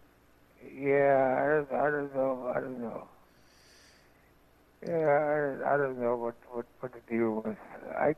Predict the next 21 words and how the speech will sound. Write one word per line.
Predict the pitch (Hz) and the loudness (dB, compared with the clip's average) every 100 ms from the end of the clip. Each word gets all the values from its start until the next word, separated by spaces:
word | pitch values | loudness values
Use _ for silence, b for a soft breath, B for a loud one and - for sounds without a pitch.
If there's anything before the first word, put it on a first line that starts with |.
| - | 0
I, | 139 143 - | 2 2 2
I | 135 | 2
had | 135 127 | 2 2
a | 123 - 131 120 | -4 -16 -14 -14
suspicion | - - 131 - 120 | -10 -4 -6 -6 -10
that | 113 117 | -6 -8
it | 120 | -8
was | 113 120 - | -10 -10 -10
a, | 120 - _ b b b - | -14 -14 _ b b b -2
was | 143 | 2
a | 147 120 | 2 2
junkie | 139 135 - 117 107 - _ _ _ _ _ _ _ _ - | 0 0 -6 -8 -8 -18 _ _ _ _ _ _ _ _ -6
guy | 127 131 123 123 | 0 0 0 -4
I | |
knew. | 117 113 110 110 - _ - 117 117 | -6 -12 -12 -16 -20 _ -18 -18 -16
He, | 107 - - _ | -20 -20 -20 _
he | 120 | -10
ripped | 107 110 - | -8 -8 -8
me | 113 | -10
off. | 101 101 110 - - _ - _ _ - B B B B B B B - | -8 -8 -12 -20 -20 _ -20 _ _ -20 B B B B B B B -12
Yeah. | - - 214 - | -8 -6 -8 -10